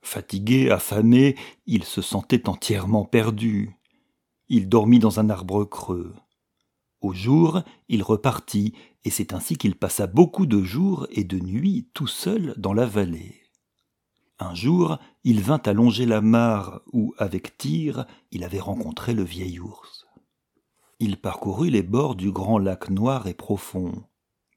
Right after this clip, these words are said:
Il vit encore des ombres flotter dans la lueur incertaine de la forêt.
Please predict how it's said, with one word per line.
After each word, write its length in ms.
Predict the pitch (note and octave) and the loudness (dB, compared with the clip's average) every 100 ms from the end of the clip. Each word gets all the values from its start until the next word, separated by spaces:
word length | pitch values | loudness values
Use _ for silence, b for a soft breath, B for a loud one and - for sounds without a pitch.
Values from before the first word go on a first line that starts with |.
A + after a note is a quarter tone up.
| _ | _
Il 200 | A2+ F2+ | -12 -10
vit 220 | E2 F2+ - | -12 -14 -12
encore 340 | F2+ C3 A#2+ | -6 -4 -4
des 260 | F2+ F2 G#2 | -6 -4 4
ombres 280 | B2 F#2 F2 | 4 4 -4
flotter 500 | - G2 F#2 A#2 B2 | -10 -10 -8 -6 -4
dans 120 | F#2 | -4
la 120 | F2+ | -4
lueur 340 | F#2 F#2+ F2+ | -2 -2 -4
incertaine 600 | F#2 - F2+ - - A2+ | -8 -10 -12 -12 -6 -4
de 100 | F#2+ | -4
la 120 | F2 F2 | -6 -8
forêt. 680 | - G#2 F#2+ F2 F2+ G2 | -6 -6 -6 -10 -12 -20